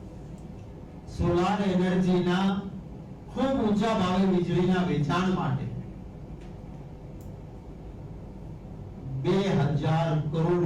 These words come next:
રૂપિયા એની રિશ્વત દેવાની છે. બે હજાર કરોડ રૂપિયા. ડોલરના ભાવ ઊંચે નીચે થાય છે એટલે કેટલાક છાપાઓએ એકવીસો કરોડ લખ્યા છે, કારણ કે રોજે રોજ ડોલરનો ભાવ ઉપર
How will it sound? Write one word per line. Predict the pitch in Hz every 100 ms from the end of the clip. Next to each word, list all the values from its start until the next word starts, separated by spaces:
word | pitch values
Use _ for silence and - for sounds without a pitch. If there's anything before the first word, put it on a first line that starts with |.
| 135
રૂપિયા | 131 120 117 - - - - - - - - - - - - - - - - - - - - - - - -
એની | - 139 131
રિશ્વત | 127 123 131 135 -
દેવાની | 113 110 - 110 -
છે. | - - - - - - - - -
બે | 127 120
હજાર | 120 120 117
કરોડ | 120 104 107 -
રૂપિયા. | - - - - - - - -
ડોલરના | 139 139 139 151 147
ભાવ | 143 143
ઊંચે | 139 147
નીચે | 147 147 151 139
થાય | 139
છે | 139
એટલે | 131 131
કેટલાક | 127 127 120 -
છાપાઓએ | 135 135 135 135 143 151 156 - - - 151
એકવીસો | 147 170 175 180 -
કરોડ | 156 143 135
લખ્યા | 123 120 123 -
છે, | 120 - - - -
કારણ | - 131
કે | 131 135
રોજે | 143 151
રોજ | 151 147
ડોલરનો | 143 135 139 135 147
ભાવ | - 139 139
ઉપર | -